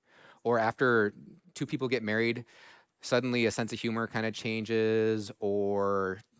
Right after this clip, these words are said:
you know, maybe they pick up a little, um, niche, like, I don't know, maybe one person would always sh-, shrug for fun,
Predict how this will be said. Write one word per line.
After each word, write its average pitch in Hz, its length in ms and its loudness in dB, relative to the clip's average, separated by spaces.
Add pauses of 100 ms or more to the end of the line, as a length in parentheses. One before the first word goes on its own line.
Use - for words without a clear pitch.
(360)
you 98 100 -8
know, 90 300 -8 (460)
maybe 113 300 -2
they 110 140 -2
pick 123 240 -6
up 117 140 0
a 110 40 0
little, 107 480 -2 (800)
um, 92 840 -8 (760)
niche, 113 460 -6
like, 98 300 -2 (840)
I 98 100 -14
don't 90 100 -12
know, 85 220 -10 (720)
maybe 123 140 -2
one 120 200 -2
person 117 280 -2
would 104 100 -2
always 98 240 -2
sh-, - 120 -14 (160)
shrug 104 460 -4 (640)
for 101 140 -6
fun, 101 400 -4